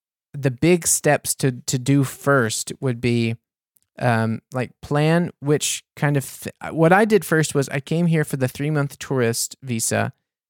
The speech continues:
and in that time, I set up a language learning visa. They do offer, at least in Munich, the opportunity to do full-time, like, intense every day, five days a week,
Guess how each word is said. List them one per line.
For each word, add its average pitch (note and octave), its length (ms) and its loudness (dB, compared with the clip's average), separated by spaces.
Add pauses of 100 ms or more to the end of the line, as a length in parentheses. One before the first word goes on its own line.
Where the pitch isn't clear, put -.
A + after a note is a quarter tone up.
and C#3 140 -2
in D#3+ 240 0
that D3 240 2
time, C#3 500 2 (400)
I B2+ 140 0
set C3 340 2
up B2 240 2 (260)
a B2 40 -4
language C#3 500 0
learning A2 400 -2
visa. A2 460 -8 (140)
They C3 120 0
do D3 240 0
offer, C3+ 400 -2
at - 100 -6
least C#3 220 -8
in B2 80 -4
Munich, C#3+ 460 -4 (400)
the C#3+ 100 2
opportunity C3+ 600 2
to - 160 -6
do B2+ 160 0
full-time, C3+ 1000 0
like, B2 280 -6
intense D3 600 -2 (380)
every C#3 240 -4
day, B2+ 240 -2
five D3+ 380 2
days C#3 240 0
a - 20 -4
week, B2 260 -6